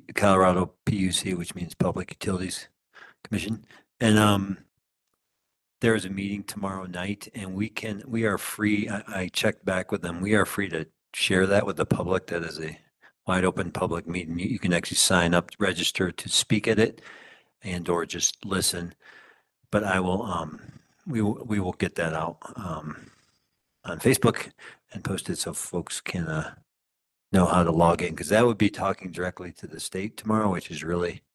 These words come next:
gonna make a much bigger difference than talking to the Board of Trustees. Um, um, yes.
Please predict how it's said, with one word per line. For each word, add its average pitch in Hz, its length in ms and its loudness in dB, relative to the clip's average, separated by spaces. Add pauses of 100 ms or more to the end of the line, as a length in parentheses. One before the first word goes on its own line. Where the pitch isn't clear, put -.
(680)
gonna 82 140 -10
make 80 220 -10
a 82 120 -8 (140)
much 95 320 -2
bigger 87 180 0
difference 82 440 -8
than 82 160 -10
talking 82 340 -4
to 78 80 -8
the 76 100 -8
Board 80 220 -6
of 78 80 -8
Trustees. - 560 -4 (220)
Um, - 260 2 (1200)
um, 82 500 0 (520)
yes. - 260 -4